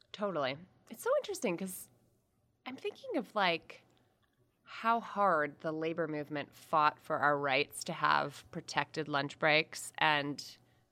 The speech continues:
weekends, and even in really physically demanding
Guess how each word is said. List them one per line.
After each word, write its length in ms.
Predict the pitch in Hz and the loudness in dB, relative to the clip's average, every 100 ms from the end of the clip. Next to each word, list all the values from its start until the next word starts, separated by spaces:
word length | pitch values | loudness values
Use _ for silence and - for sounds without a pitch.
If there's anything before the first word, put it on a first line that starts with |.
| - | -4
weekends, 800 | 156 160 165 170 180 185 180 - - | -2 4 6 6 2 -2 -4 -6 -2
and 720 | 160 156 151 147 143 151 - - - - - _ _ | 2 2 2 0 -4 -8 -10 -14 -20 -20 -20 _ _
even 580 | 233 262 285 214 156 151 | 2 6 6 8 6 6
in 420 | - 175 175 175 196 | 0 -4 -4 -6 -4
really 320 | 277 233 175 | 0 0 0
physically 800 | - - - 247 247 214 - 170 | -6 -20 -14 -4 -4 -4 -2 -2
demanding 960 | 170 165 165 170 175 165 156 151 147 | -2 -2 -2 0 -2 0 0 -2 -6